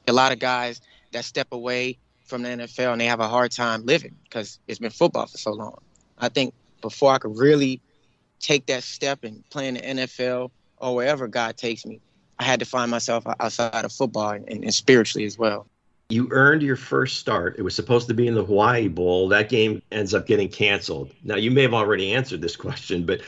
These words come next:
Speaker 2: I guess what were your emotions at the time when you found out that, "Hey, here's my big opportunity here in Hawaii," and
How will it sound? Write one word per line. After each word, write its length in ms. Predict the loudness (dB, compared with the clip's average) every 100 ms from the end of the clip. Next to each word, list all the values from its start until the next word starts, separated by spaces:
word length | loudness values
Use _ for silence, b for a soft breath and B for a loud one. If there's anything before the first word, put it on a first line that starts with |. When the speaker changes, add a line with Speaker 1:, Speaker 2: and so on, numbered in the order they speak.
| B
Speaker 2:
I 100 | 0
guess 160 | 2 2 0 0
what 280 | 4 4
were 140 | 4 2
your 360 | 4 2 2
emotions 840 | 0 -4 0 0 0 -2 -4 -4 -6
at 220 | -6 -4
the 80 | -6
time 480 | -4 0 2 0 -2
when 100 | -6
you 80 |
found 420 | -6 -2 0 0 2
out 280 | 2 2
that, 100 | -4
"Hey, 220 | -2 -2 0
here's 240 | -4 -4
my 120 | -6
big 260 | -4 -2 0
opportunity 600 | -2 -4 -4 -2 0 2
here 200 | 2 0
in 40 |
Hawaii," 580 | 0 2 4 4 4 2
and 440 | -2 -4 -4 -6